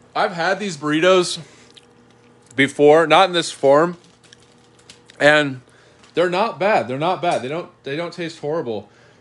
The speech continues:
There's a chewiness to the, to the outside, uh, burrito, or, I mean, the flour. Is it flour? Yeah, flour tortilla, uh, which I like.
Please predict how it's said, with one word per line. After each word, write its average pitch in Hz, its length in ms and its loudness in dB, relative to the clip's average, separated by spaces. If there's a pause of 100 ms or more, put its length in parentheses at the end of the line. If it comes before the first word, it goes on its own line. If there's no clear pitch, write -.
(400)
There's 139 300 -4
a 120 380 -2 (120)
chewiness 180 680 -4
to 151 80 -8
the, 123 180 -10 (200)
to 127 60 -20
the 127 200 -12
outside, 131 560 -6 (1160)
uh, 110 340 -4
burrito, 139 680 -6
or, 117 80 -6
I 113 40 -6
mean, 113 120 -8
the 107 60 -14
flour. 127 460 -6 (100)
Is 123 100 -16
it - 80 -18
flour? 135 460 -8 (1300)
Yeah, 113 140 -12
flour 131 280 -8
tortilla, 143 640 -6 (840)
uh, 123 160 -2
which 123 180 -4
I 135 80 -2
like. 127 460 -4